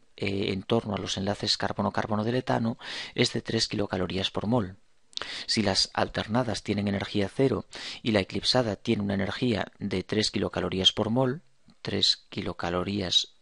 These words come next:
partido de mol, eso significa que cada uno de estos eclipsamientos hidrógeno-hidrógeno va a, eh, corresponder, va a tener una energía de una kilocaloría por mol. Como son tres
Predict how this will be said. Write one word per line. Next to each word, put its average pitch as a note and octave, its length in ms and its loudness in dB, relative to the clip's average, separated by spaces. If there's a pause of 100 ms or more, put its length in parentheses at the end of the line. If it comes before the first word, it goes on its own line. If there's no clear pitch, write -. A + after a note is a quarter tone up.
partido F#2+ 400 -4
de G2+ 100 -2
mol, C#3 320 2 (420)
eso A#2+ 140 -2
significa C3 520 -4
que A#2 120 -2
cada F#2 300 -2
uno B2+ 240 0
de A2+ 80 -2
estos - 240 -2
eclipsamientos G#2 800 -2
hidrógeno-hidrógeno G#2+ 960 -2 (500)
va G#2+ 400 2
a, - 280 2 (380)
eh, G2+ 200 -2
corresponder, C3 760 0
va G#2+ 100 4
a A2+ 40 -2
tener C3 400 0 (400)
una B2 460 2
energía C3 640 0
de - 180 0
una A2+ 160 0
kilocaloría F2+ 640 -2
por F#2 200 -2
mol. F2 280 -4 (320)
Como - 200 -8
son F#2+ 240 0
tres C#3+ 500 0